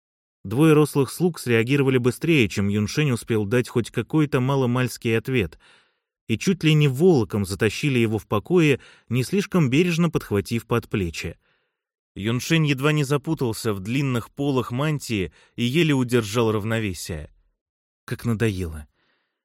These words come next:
Все здесь считали, что его можно хватать и таскать, как тряпичную куклу. Он не выдержал, почти перейдя на крик. «Что вы себе позволяете?» Злость внутри разгорелась с большей силой. Ему казалось, что капля крови Фэнхуана,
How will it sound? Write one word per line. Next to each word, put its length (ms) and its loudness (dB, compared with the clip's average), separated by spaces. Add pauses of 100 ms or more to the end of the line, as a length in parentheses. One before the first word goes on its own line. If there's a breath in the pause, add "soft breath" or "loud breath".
(120)
Все 180 2
здесь 200 2
считали, 440 2
что 200 -2
его 160 2
можно 320 2
хватать 440 0
и 40 -4
таскать, 380 0
как 160 -6
тряпичную 540 2
куклу. 460 -4 (360)
Он 180 4
не 100 4
выдержал, 500 4
почти 320 0
перейдя 380 4
на 140 2
крик. 340 -4 (280 soft breath)
«Что 240 4
вы 120 8
себе 240 6
позволяете?» 800 4 (520)
Злость 380 2
внутри 380 2
разгорелась 540 4
с 100 -8
большей 420 0
силой. 460 0 (240 loud breath)
Ему 180 4
казалось, 400 4
что 180 -2
капля 360 2
крови 340 4
Фэнхуана, 760 2